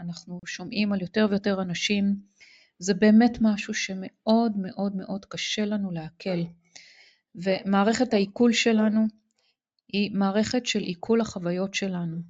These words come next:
וכשהחוויות בחוץ קשות לעיכול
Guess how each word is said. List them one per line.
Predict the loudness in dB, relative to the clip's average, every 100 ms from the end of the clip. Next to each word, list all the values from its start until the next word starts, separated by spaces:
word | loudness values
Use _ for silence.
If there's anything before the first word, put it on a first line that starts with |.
| _ -8
וכשהחוויות | -6 -6 -6 -4 0 2 2 0 -4 -20 _ _
בחוץ | -8 -4 -2 -2 -4 -10 -12 _ _
קשות | -8 -4 0 0 -2 -4
לעיכול | -6 -6 2 2 2